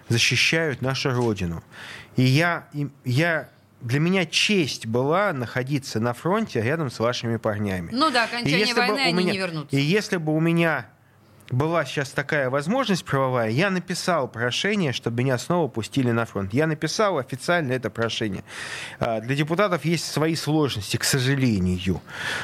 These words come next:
Speaker 1: Вот. Так вот, а, я считаю, что ваши, ваши мужья, братья и сыновья —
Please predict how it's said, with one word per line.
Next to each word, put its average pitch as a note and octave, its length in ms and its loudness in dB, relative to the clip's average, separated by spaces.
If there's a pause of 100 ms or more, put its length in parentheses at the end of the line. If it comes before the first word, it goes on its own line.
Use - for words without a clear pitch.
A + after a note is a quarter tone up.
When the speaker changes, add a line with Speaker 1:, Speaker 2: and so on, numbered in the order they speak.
Speaker 1:
Вот. A#2+ 380 2 (120)
Так C#3 180 0
вот, E3 280 2
а, B2 680 0 (560)
я D3+ 220 4
считаю, F3 480 0
что C#3 360 -2 (460)
ваши, C#3 520 0 (180)
ваши C#3+ 360 0
мужья, D#3+ 720 0
братья A2+ 840 -2 (120)
и C3 80 0
сыновья — A#2+ 680 0